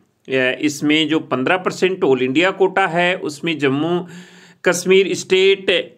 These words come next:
पार्टिसिपेट नहीं करता है, इसलिए जम्मू कश्मीर की जितनी भी मेडिकल और डेंटल कॉलेज हैं,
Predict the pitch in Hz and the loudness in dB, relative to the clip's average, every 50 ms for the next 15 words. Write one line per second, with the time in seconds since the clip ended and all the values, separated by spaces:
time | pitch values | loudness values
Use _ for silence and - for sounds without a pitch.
0 | _ - 156 147 151 147 175 180 180 180 175 180 190 190 185 196 175 151 135 135 | _ 0 0 0 2 2 0 0 0 0 2 2 4 4 4 2 0 2 2 2
1 | 131 135 170 202 208 - 240 196 175 175 196 185 180 170 175 208 254 262 - - | 2 2 0 0 2 2 0 -2 0 0 0 0 0 0 0 -2 -2 -4 -4 -4
2 | 180 180 175 220 214 214 220 226 214 175 160 160 151 156 170 190 214 226 233 202 | -4 -4 -2 0 2 2 4 2 2 2 2 0 2 2 2 4 4 4 2 0
3 | 226 - - - - - _ _ - 185 180 180 180 190 196 202 220 208 214 226 | -4 -8 -18 -20 -20 -20 _ _ -2 -2 0 0 2 4 4 4 4 2 -2 0
4 | 226 226 233 233 233 175 - - 143 123 127 151 147 151 208 202 226 247 247 202 | 2 2 2 2 2 -2 -4 -10 -6 -2 0 0 2 2 2 2 2 2 2 2
5 | 202 226 247 240 214 190 180 170 175 175 196 202 196 202 - 180 180 180 180 160 | 2 2 2 2 2 2 2 2 2 2 2 2 2 2 2 2 4 4 4 2
6 | 156 147 147 143 151 196 208 202 202 202 175 170 180 190 190 190 190 - 180 190 | 2 0 0 0 0 0 0 0 2 2 4 4 4 4 4 2 0 0 0 2
7 | 220 269 - - | 2 0 -2 -8